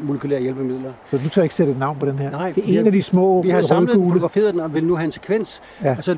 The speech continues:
Speaker 1: bliver vi klogere på, hvordan den ser ud med det navn. <laughs> Så håber vi kan gå baglæns og forbedre nøglen.
Speaker 2: Ah, kæmpe arbejde.
Speaker 1: Det er et kæmpe arbejde. Ja, det kan vi ikke komme udenom.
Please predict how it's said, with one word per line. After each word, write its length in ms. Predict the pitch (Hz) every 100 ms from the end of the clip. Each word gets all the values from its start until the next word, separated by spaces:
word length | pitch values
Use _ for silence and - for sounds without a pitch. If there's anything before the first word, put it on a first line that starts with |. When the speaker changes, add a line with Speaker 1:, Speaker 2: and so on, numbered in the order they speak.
| -
Speaker 1:
bliver 120 | 175
vi 80 | 160
klogere 340 | - 160 185
på, 80 | 147
hvordan 280 | 143 143 151
den 120 | 151
ser 140 | 135 156
ud 120 | 156
med 100 | 151
det 120 | 160
navn. 280 | 151 139 - - -
<laughs> 280 | 196 - -
Så 160 | - 156
håber 180 | 160 170
vi 120 | 151
kan 180 | - 131
gå 80 |
baglæns 400 | 147 165 214 185 - - - -
og 60 | -
forbedre 320 | 139 165 143
nøglen. 340 | 131 135 151 135 - - - - - - -
Speaker 2:
Ah, 100 | 127 95 - - - - -
kæmpe 260 | - 185 170
arbejde. 320 | 107 113 - -
Speaker 1:
Det 60 | 170
er 40 |
et 40 |
kæmpe 240 | - 220 214
arbejde. 420 | 175 175 170 165 - - - - -
Ja, 60 |
det 120 | 156 - 170 -
kan 80 | 160
vi 40 |
ikke 100 | 165
komme 140 | 180 165
udenom. 220 | 170